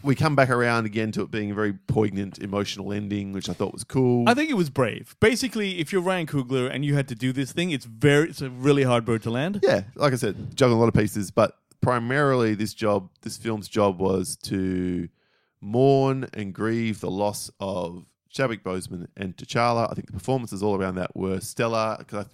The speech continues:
Speaker 1: I honestly think, and everything you've ever read about this man was, he was much loved.
Speaker 2: Great guy.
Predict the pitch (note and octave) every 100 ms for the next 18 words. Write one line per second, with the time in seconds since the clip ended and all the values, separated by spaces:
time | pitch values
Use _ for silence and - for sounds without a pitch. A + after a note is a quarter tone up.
0 | - G#2+ A2+ A2+ A2+ - C3 A2+ - _
1 | _ _ _ - A2 - - E3 D3 D3
2 | B2 G#2 G#2+ G2 G2+ F#2+ - F#2+ G2+ F#2+
3 | F#2 F#2 F2 E2 - F#2+ F2+ E2+ - _
4 | _ A2 A2 C3 - G2+ F#2+ G2 F#2 -
5 | A#2+ A2+ A2